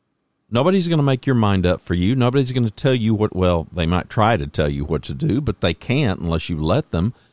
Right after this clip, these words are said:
Only you have control of an open mind. Be thoughtful, be mindful to consider perspectives that you may not have known, that you may have never considered.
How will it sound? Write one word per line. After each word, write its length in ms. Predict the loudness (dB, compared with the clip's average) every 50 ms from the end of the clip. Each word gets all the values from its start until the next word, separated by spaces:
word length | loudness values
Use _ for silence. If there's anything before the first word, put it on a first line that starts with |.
| _ _ _ _ 0
Only 280 | 2 4 4 4 4
you 460 | 4 4 2 2 2 0 -2 -4 -10 -14 _ _ _ _ _ _
have 300 | -4 -2 0 0 0 0
control 720 | 0 0 0 0 0 2 2 4 4 2 2 -2 -4 -8 -12 -18 _ _ _ _ _ _ _ _ _ _ _ _ _ _ _ _ _ _ _ _ _
of 120 | -2 0 2
an 80 | 4
open 300 | 4 2 2 2 0 0
mind. 380 | 2 0 0 0 -2 -4 -6 -10 -14 _ _ _ _ _ _ _ _ _ _ _ _ _ _ _ _ _ _ _ -4
Be 140 | -2 -2 0
thoughtful, 480 | 2 2 2 2 0 -2 -4 -6 -4
be 180 | -2 0 2 2
mindful 800 | 2 2 2 2 2 2 0 0 -2 -2 -4 -4 -4 -4 -4 -4
to 180 | -4 -6 -4
consider 500 | -2 -2 -2 -2 -2 -2 -4 -2 -2 -4
perspectives 960 | -4 -4 -4 -6 -4 -6 -8 -8 -6 -4 -4 -4 -6 _ -2 -2 -2 -2 0 -2
that 140 | -2 -2
you 200 | 0 0 0 2
may 320 | 2 2 0 0 0 0 0
not 280 | 0 0 0 0 0
have 180 | -2 -2 -2 -2
known, 640 | 0 0 2 2 2 2 2 2 0 0 -2 -4 -6 _ _ _ _ _ _ _ _ _ _ -4
that 140 | -2 -2 0
you 200 | 2 4 4 4
may 240 | 4 4 2 2 2
have 160 | 2 0 2
never 400 | 2 2 2 2 0 -2 -6 -6
considered. 800 | -4 -2 -2 -2 -4 -4 -4 -4 -2 -2 -2 -4 -4 -6 -8